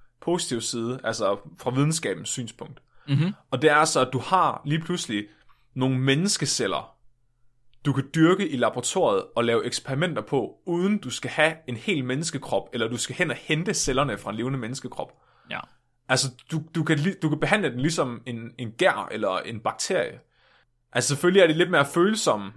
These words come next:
Speaker 1: men alligevel, øh, langt hen ad vejen, så kan du, altså, du kan lave nogle rigtig interessante ting. Altså,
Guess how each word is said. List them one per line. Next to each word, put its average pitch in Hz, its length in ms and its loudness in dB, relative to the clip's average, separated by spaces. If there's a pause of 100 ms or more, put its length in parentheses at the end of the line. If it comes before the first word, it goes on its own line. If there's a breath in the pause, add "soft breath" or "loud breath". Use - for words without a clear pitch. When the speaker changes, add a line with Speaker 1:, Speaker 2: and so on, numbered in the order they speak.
Speaker 1:
men 131 240 2
alligevel, 147 400 2
øh, 117 1000 -18
langt 165 240 2
hen 160 120 0
ad 139 40 4
vejen, 135 280 0
så 151 160 -4
kan 147 100 -6
du, - 80 -10
altså, 120 180 -4
du 143 60 -2
kan 156 100 0
lave 170 120 4
nogle 175 160 -4
rigtig 220 220 -2
interessante 131 420 -4
ting. 131 260 -8
Altså, 117 220 -2